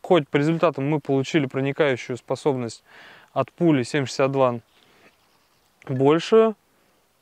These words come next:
но и, э, эта пуля, более лёгкая пуля, она далеко не ушла от результата всё-таки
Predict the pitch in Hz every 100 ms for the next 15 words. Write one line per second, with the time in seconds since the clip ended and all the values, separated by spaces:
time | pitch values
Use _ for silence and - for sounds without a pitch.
0 | _ _ 139 131 147 196 214 165 139 180
1 | 196 170 135 123 69 - - _ _ _
2 | 139 156 196 202 190 143 123 135 185 185
3 | 175 156 151 135 151 135 120 120 147 160
4 | 135 127 - 147 160 151 _ _ _ _
5 | - 143 139 - 143 127 - _ _ _
6 | _ - 127 131 123 123 151 165 139 -
7 | 139 143 135